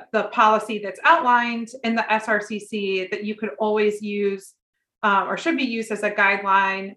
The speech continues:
And of course, you can also contact C D S, you can contact us. If you don't remember who your specific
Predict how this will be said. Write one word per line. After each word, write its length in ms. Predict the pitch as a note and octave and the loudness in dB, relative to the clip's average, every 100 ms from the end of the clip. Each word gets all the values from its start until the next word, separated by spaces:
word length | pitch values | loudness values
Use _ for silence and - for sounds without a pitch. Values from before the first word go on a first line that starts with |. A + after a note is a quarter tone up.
| _ | _
And 140 | A3 A3+ | -2 -2
of 100 | - | -2
course, 300 | A#3+ A#3 A#3+ | -2 -2 -4
you 80 | |
can 160 | A3+ G#3+ - A3+ | -6 -8 -4 -2
also 280 | A3+ A#3 | 0 -2
contact 760 | G#3 - G#3 G#3 G3 F#3 - - _ _ _ _ | -4 -2 -4 -2 -2 -2 -4 -16 _ _ _ _
C 240 | - C4 G#3+ | -2 0 2
D 160 | G#3+ | 2
S, 260 | D4+ D#4 C4 | 2 2 -4
you 60 | |
can 140 | A#3+ A3 | -6 -4
contact 440 | G#3+ G3+ G3 - A3+ | -4 -4 -6 -2 4
us. 240 | A#3+ A#3+ - - _ _ | 6 4 -2 -18 _ _
If 100 | A3+ | -6
you 60 | A3 | -2
don't 180 | A3+ A3 | -2 -2
remember 580 | G#3+ C#4 D4 C4+ C4 B3+ | 2 2 4 4 4 2
who 100 | A3+ | -2
your 300 | G#3+ G3+ G3+ | 0 -2 -4
specific 640 | - G#3 A3+ G#3 G3+ | -8 -6 -4 -2 -4